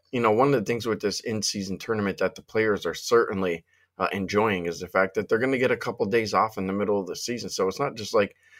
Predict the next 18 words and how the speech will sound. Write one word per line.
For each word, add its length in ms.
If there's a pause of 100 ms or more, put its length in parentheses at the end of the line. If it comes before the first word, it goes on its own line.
(120)
you 80
know, 60
you 100
gotta 200
grind 400
all 200
the 100
way 120
to 120
that 200
All-Star 480
break. 380 (360)
You 120
know, 80
the 100
players 400
are 140
getting, 380